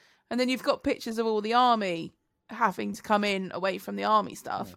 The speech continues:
Speaker 1: and jump in the ambulances to cover it for them as well. So it's the same sort of thing. They're not being paid for
Speaker 2: Similar.
Speaker 1: their, what the job they're doing,
Speaker 2: No,
Speaker 1: and
Speaker 2: so
Speaker 1: they've
Speaker 2: they
Speaker 1: got to
Speaker 2: need
Speaker 1: get
Speaker 2: to be
Speaker 1: dragged
Speaker 2: paid
Speaker 1: away
Speaker 2: more.
Speaker 1: from what they're doing to cover ambulance stuff.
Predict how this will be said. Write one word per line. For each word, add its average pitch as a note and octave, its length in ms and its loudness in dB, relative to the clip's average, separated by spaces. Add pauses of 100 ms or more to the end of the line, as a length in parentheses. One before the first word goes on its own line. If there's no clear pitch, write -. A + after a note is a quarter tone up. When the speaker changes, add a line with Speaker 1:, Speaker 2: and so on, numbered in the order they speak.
Speaker 1:
and G#3 180 -4
jump G#3 260 -2
in G3+ 100 -4
the G3+ 80 -2
ambulances G3 640 2
to - 80 -16
cover G3+ 240 0
it - 80 -4
for G3+ 140 0
them G3 120 -4
as G3 120 -6
well. A3 360 0 (480)
So D#4 100 -4
it's C4+ 100 -2
the D4 60 -2
same D4 220 2
sort A#3+ 200 2
of A3 60 -4
thing. G3 340 0
They're C4 200 0
not A3 200 -2 (260)
being G#3+ 200 -2
paid G#3 240 2
for - 80 -10
Speaker 2:
Similar. G#3 180 4
Speaker 1:
their, G#3 80 0
what G3+ 240 -2
the - 80 -6
job G#3+ 240 2
they're A3+ 220 6
doing, - 480 -4 (340)
Speaker 2:
No, A#2+ 280 -4
Speaker 1:
and A3+ 80 0
Speaker 2:
so A#3+ 60 4
Speaker 1:
they've A#3+ 120 4
Speaker 2:
they - 40 -12
Speaker 1:
got A#3 80 4
to - 60 0
Speaker 2:
need - 40 -6
Speaker 1:
get A#3 80 2
Speaker 2:
to G3+ 60 0
be - 60 -8
Speaker 1:
dragged A#3 260 6
Speaker 2:
paid A#3 60 -4
Speaker 1:
away A3 140 2
Speaker 2:
more. G#3+ 80 -4
Speaker 1:
from G#3+ 100 -8
what G#3 180 -2
they're A3+ 200 2
doing F#3 400 -6
to - 140 -14
cover B3 280 0
ambulance A#3+ 540 0
stuff. - 380 -12